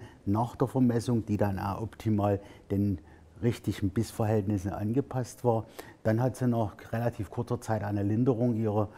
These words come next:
Beschwerden gehabt und ist mittlerweile auch beschwerdefrei.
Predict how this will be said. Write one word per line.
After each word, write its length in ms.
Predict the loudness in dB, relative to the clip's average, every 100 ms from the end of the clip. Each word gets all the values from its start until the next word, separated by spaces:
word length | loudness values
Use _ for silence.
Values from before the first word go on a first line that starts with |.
| -20 -8 -6
Beschwerden 540 | -2 0 0 2 2
gehabt 260 | 2 0 0
und 100 | -2
ist 180 | 0
mittlerweile 440 | 0 2 0 0 -2
auch 40 |
beschwerdefrei. 760 | -6 -6 -4 -4 -6 -10 -10